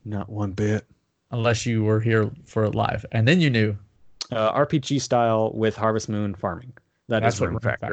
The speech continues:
Speaker 2: Factory. Okay. I have to look
Speaker 1: Yeah.
Speaker 2: at it.
Speaker 1: Be something to look into.
Speaker 2: Yeah.
Speaker 1: But, uh, as previously stated on all, well, not all episodes, as previously stated on episodes, we are completely open to interviews.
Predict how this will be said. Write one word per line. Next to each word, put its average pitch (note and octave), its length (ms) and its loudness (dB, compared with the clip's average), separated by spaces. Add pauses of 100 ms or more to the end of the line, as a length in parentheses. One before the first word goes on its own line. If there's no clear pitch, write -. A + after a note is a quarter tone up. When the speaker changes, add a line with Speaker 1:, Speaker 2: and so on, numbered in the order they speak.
Speaker 2:
Factory. - 140 -18 (420)
Okay. G#2+ 300 -4 (540)
I - 40 -2
have A#2+ 120 2
to A#2 60 0
look A2 180 2
Speaker 1:
Yeah. - 80 -2
Speaker 2:
at - 60 -4
it. - 120 -16 (340)
Speaker 1:
Be G#2 80 0
something A2 260 -2
to G#2+ 60 2
look A2 140 0
into. C#3+ 300 -2 (380)
Speaker 2:
Yeah. B2+ 460 -2 (460)
Speaker 1:
But, G#2+ 560 2
uh, A#2 420 4 (320)
as F#3+ 140 2
previously F3 400 0
stated C#3+ 320 0
on B2 160 -4
all, A#2 340 0 (140)
well, G#2+ 560 -8 (100)
not A2+ 220 -2 (140)
all G#2 240 2
episodes, G2 420 -4
as A#2 120 -4
previously F#3+ 300 0
stated G2 320 0
on F#2+ 120 -4
episodes, A2 600 -2 (520)
we B2 420 6 (100)
are A#2+ 340 4
completely C3 500 -2
open A#2+ 400 -2
to A2+ 240 -2
interviews. A2+ 680 0